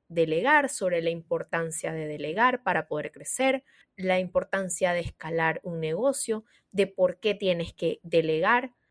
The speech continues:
de por qué tienes que construir equipo de alto impacto, y por todas partes se escucha hablar de equipo de alto impacto, pero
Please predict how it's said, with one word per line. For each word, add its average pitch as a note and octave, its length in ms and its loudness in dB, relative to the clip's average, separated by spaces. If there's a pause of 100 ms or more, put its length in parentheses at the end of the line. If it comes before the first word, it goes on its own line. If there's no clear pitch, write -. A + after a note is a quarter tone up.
(140)
de F3+ 160 4
por F3+ 260 6
qué G3+ 140 0
tienes G#3 280 -4
que F#3+ 160 -6
construir F#3 760 -2
equipo E3+ 440 0
de E3 60 0
alto D#3 220 -4
impacto, D3+ 460 0
y D3 40 -14
por - 220 -10
todas E3 280 -4
partes E3 420 -4
se - 80 -16
escucha - 360 -10
hablar D#3+ 300 -2
de D#3+ 200 -2 (120)
equipo F3+ 420 -4
de D3+ 60 -2
alto D3+ 220 -6
impacto, F#3 680 4 (540)
pero F#3+ 480 4